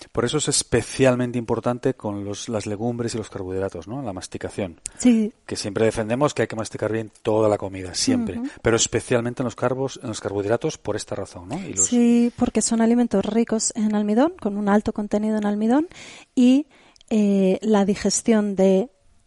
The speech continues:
Speaker 2: el almidón se, eh, inicia en la boca. Es verdad que se hace también a lo largo del tubo digestivo, pero el comienzo es en la boca por la acción de una enzima, la llamada amilasa salival, que empieza a romper las unidades, las cadenas largas de almidón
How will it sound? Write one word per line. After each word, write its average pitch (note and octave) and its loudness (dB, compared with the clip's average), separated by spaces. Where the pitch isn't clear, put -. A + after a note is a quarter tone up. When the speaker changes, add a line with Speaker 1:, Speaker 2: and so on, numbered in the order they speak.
Speaker 2:
el G3 -2
almidón C4 4
se, G3+ 2
eh, - -4
inicia A#3+ 4
en G#3 2
la F#3 0
boca. F3+ -4
Es - -2
verdad G#3 8
que C4 -2
se - 0
hace G3+ 0
también A3 2
a C4 4
lo G#3 4
largo G3+ 4
del F#3+ 2
tubo F#3+ -2
digestivo, F#3+ 2
pero F#3+ 2
el F#3+ 2
comienzo G#3+ 0
es - -2
en G#3+ 0
la F#3+ 0
boca F#3+ 0
por G3 -2
la G3 4
acción G#3+ 0
de A3 2
una G#3 2
enzima, C4 2
la A3+ 2
llamada G3+ 0
amilasa G3+ -2
salival, G#3+ 0
que A3+ 2
empieza G#3 6
a - 8
romper G3+ 4
las G3 4
unidades, G3 6
las G3 2
cadenas G3+ 4
largas G3 4
de G3+ -2
almidón G3+ 0